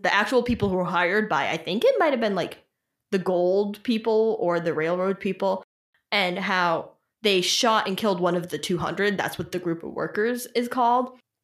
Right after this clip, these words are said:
And then how their mother was really affected by that. And so they had come up with this plan and they lit this area of grass on fire. And I feel like because of me,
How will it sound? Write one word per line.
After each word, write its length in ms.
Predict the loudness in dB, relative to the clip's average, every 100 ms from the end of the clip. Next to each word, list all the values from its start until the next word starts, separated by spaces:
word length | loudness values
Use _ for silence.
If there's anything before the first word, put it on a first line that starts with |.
| _
And 100 | 0
then 120 | 2
how 400 | 2 4 4 2 0
their 220 | 0 2
mother 360 | 2 2 2
was 220 | 0 -2 0
really 240 | 0 0
affected 500 | -2 -2 -2 -2 -2
by 220 | 0 0
that. 340 | 0 0 -2 -4
And 100 | -2
so 100 | 0
they 160 | 2 2
had 160 | 0 -2
come 180 | 0
up 160 | 0 0
with 120 | -4
this 180 | -4 -6
plan 420 | -4 0 2 0
and 140 | 0 0
they 100 | -2
lit 320 | 0 -2 0
this 160 | -2 0
area 340 | 0 2 0
of 140 | -2
grass 340 | -6 -6 -4 -2
on 140 | -2
fire. 460 | 0 0 2 0 -2 -14 _ _ _ _
And 260 | -6 -4 -4 -4
I 80 | -4
feel 320 | -2 -2 0
like 240 | -2 -2
because 360 | -2 0 -2 0
of 200 | -2 -4
me, 680 | -2 0 0 -2 -6 -8